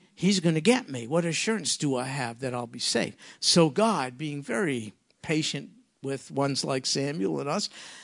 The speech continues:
uh, said, "Take a heifer, uh, with you and say," if anyone asks, say, "I've come to sacrifice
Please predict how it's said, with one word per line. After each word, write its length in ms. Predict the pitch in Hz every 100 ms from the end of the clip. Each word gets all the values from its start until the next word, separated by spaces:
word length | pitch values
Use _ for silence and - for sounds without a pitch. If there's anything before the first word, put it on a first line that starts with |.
| -
uh, 160 | 160 143
said, 460 | - 220 139 190 - _ -
"Take 240 | 254 277
a 80 | 180
heifer, 580 | 139 208 240 - 147 208 _ _ _ _ _ _ - _ _ _ -
uh, 180 | 139
with 340 | 147 190 196 -
you 360 | 151 147 185 -
and 280 | 151 165 160
say," 520 | - 220 196 135 170
if 80 | _
anyone 240 | 147 135 139
asks, 540 | 127 170 - - -
say, 440 | - 208 175 143 220 - -
"I've 280 | 147 160 -
come 240 | 196 190
to 140 | - 170
sacrifice 1000 | - 294 - 156 - - - - -